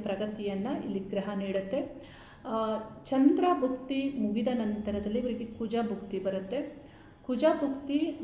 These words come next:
ದಶಾನಾಥ ಬುಧನಿಂದ ಹನ್ನೆರಡನೇ ಸ್ಥ-, ಸ್ಥಾನದಲ್ಲಿರೋದ್ರಿಂದ ಕೆಲವು ವಿಷಯಗಳಲ್ಲಿ ಒಳ್ಳೆಯ ಫಲ ಸಿಗದೆ ಇರಬಹುದು. ಆದ್ರೆ, ಆ, ಕುಜಗ್ರಹನು ಈ ಒಂದು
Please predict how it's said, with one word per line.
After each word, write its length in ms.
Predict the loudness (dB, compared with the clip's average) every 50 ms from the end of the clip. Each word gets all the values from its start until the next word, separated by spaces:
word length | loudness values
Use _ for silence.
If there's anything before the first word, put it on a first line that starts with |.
| -4 0
ದಶಾನಾಥ 840 | 0 2 2 2 4 4 6 6 6 6 6 4 4 4 2 2
ಬುಧನಿಂದ 540 | 2 2 2 2 2 2 2 2 0 0 -2
ಹನ್ನೆರಡನೇ 1160 | -2 -4 -4 -6 -8 -6 -2 0 2 4 4 4 4 2 2 2 2 2 0 2 2 0 0
ಸ್ಥ-, 340 | -2 -4 -8 -10 -12 -10 -10
ಸ್ಥಾನದಲ್ಲಿರೋದ್ರಿಂದ 1200 | -10 -10 -10 -6 -2 -2 0 0 0 0 0 0 0 0 0 -2 -2 -2 -2 -4 -4 -4 -4 -4 -4 -4 -6 -8 -6 -2 0
ಕೆಲವು 400 | 2 2 2 2 4 4 4 4
ವಿಷಯಗಳಲ್ಲಿ 920 | 4 2 2 0 0 2 2 2 2 2 0 0 0 0 0 0 -2 -2 -4 -10 -12 -14 -16 -16 -16 -8 -2 2
ಒಳ್ಳೆಯ 340 | 2 4 4 4 4 2 2
ಫಲ 300 | 0 0 -2 0 0 -2
ಸಿಗದೆ 420 | -2 -2 -2 0 2 2 4 4
ಇರಬಹುದು. 1040 | 2 2 2 0 2 2 2 2 2 0 0 0 0 2 0 0 -2 -4 -8 -6 -4
ಆದ್ರೆ, 640 | -4 -2 -2 -2 -2 0 2 2 2 2 0 -2 -6 -8 -12 -14 -16 -18 -18 -14 -8 -6
ಆ, 100 | -4 -4
ಕುಜಗ್ರಹನು 1200 | -4 -2 0 2 4 4 4 2 2 0 0 0 0 0 0 0 0 0 0 -2 -4 -8 -10 -8 -6 -4
ಈ 300 | 0 4 4 6 6 6
ಒಂದು 720 | 4 4 2 2 0 0 0 0 0 -2 -2 -6 -8